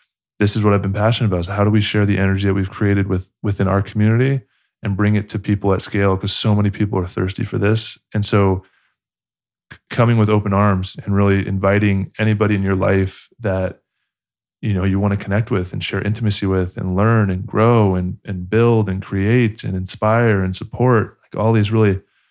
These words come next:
amazing things that we have the opportunity to do for each other, and letting go of these, you know, intense frequencies like fear, doubt, overwhelm, worry, and being able to redefine them.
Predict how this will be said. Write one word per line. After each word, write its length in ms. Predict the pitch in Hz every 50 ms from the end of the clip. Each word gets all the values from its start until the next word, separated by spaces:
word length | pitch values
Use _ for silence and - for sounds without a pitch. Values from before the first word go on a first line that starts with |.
| _ _ _ _ _ _ _ -
amazing 840 | 110 101 101 104 107 110 117 117 117 113 120 113 110 107 104 104 104
things 380 | - - 107 104 101 101 95
that 80 | 98 92
we 80 | 98
have 120 | 98 95 90
the 80 | 98
opportunity 520 | 98 98 95 - 101 - - 104 98 95 92
to 60 | 90
do 140 | 92 95 95
for 160 | 95 - 95
each 180 | 92 90 - 95
other, 420 | 92 90 101 104 110 113 110 - _ _ _ _ _
and 140 | - 98 98
letting 200 | 98 98 98 95
go 160 | 101 98 98
of 100 | 98 90
these, 460 | 92 92 92 92 92 92 - - - _ _ _ _ _ -
you 100 | - 98
know, 100 | 92 92
intense 300 | 92 92 - - 98 95
frequencies 640 | - - 104 104 104 - 107 98 - 98 92 92 98
like 180 | 104 98 104
fear, 380 | - - - 101 95 92 95 92
doubt, 460 | 104 110 104 101 101 101 98 - - - - -
overwhelm, 520 | 101 - 90 90 87 90 90 87 87 90
worry, 420 | 92 92 92 90 92 95 92 92 - _ _ _ _ _ _ -
and 120 | - 95
being 120 | 92 101 95
able 100 | 90 90
to 60 | 90
redefine 440 | 90 92 90 90 - - 98 92 92
them. 200 | 90 90 92 95